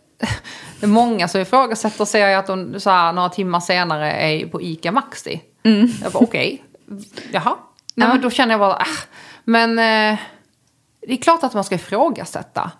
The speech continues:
Speaker 2: Mm.
Speaker 1: Frågan är fri, och vi måste ju kunna. Det är så vi också, vi lär oss, och det är så också vi, vi skapar diskussioner. Att
Speaker 2: Mm.
Speaker 1: vi ifrågasätter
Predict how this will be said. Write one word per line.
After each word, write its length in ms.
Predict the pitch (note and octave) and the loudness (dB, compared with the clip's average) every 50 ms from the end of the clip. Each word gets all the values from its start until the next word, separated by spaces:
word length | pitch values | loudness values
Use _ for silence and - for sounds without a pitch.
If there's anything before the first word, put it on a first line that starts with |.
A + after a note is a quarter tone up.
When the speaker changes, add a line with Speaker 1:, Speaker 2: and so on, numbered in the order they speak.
| _ _ - | _ _ 2
Speaker 2:
Mm. 360 | G#3 G3+ G3 F#3 F3+ F3+ F3+ - | 2 2 2 2 -2 -4 -6 -8
Speaker 1:
Frågan 440 | - - A#3 A#3+ B3 A3+ G3 F#3 A3 | -4 0 2 2 2 2 0 0 0
är 80 | B3+ | -2
fri, 560 | B3+ - - - C4 D4+ D#4 G3 D3+ D#3 D#3 C#3+ | -4 -6 -6 -2 0 0 0 0 -2 -2 -2 0
och 260 | D#3+ D#3+ D#3+ D#3+ D#3+ | 0 2 2 0 0
vi 100 | E3+ F3 | -2 -2
måste 420 | F3 F3+ F#3+ - - - - - D3 | -2 -4 -4 -6 -8 -8 -8 -6 -6
ju 80 | D3+ D#3 | -6 -2
kunna. 340 | - - D4+ B3+ E3+ D3+ | 0 0 2 2 0 0
Det 80 | D#3+ E3 | 0 2
är 160 | E3 E3 E3+ | 2 2 0
så 260 | E3 - - D3 C#3 | 0 -2 -4 -4 -4
vi 100 | D3+ A3 D4 | -2 -2 -4
också, 220 | D4 - - - | -4 -4 -8 -4
vi 80 | F3+ F3+ | -4 0
lär 380 | F#3 G3+ F3+ D#3 C#3+ C3+ F#2+ F2 | 2 2 4 4 4 2 0 -2
oss, 240 | - D#3 D3+ - E3+ | -2 -4 -4 -4 -6
och 60 | D#3 | -6
det 60 | D#3 | -6
är 20 | |
så 200 | D#3 - - D#3 | -6 -4 -2 -2
också 240 | E3+ E3 - - F3 | -2 -2 -4 -8 -8
vi, 280 | D#3+ D#3+ D#3+ D#3 D#3 - - - - - - - - - - - _ _ - | -4 -4 -4 -4 -4 -6 -12 -20 -20 -20 -20 -20 -20 -20 -20 -20 _ _ -4
vi 220 | F#3+ F3 D#3 - - - - - - - D#3 E3 D#3 - | -4 -4 -4 -6 -12 -16 -18 -16 -16 -16 -16 -16 -16 -16
skapar 300 | - - - E3+ - E3 | -14 -6 -6 -4 -4 -4
diskussioner. 720 | D#3 D3+ - E3 D#3+ - D4 F4 F4 G3+ D3+ D3 - A2 - | -8 -6 -8 -10 -2 0 2 2 2 2 -2 -4 -4 -4 -4
Att 220 | F3+ - - - | -6 -8 -4 0
Speaker 2:
Mm. 200 | G#3 G#3 G#3 G3 | 2 4 4 4
Speaker 1:
vi 100 | F#3 F3 | 2 0
ifrågasätter 840 | E3+ F3 - - C#4 F4+ F4 A3+ F#3 F#3 - - E3 - _ - | 0 -2 0 2 2 2 2 0 -4 -4 -4 -8 -8 -8 _ -2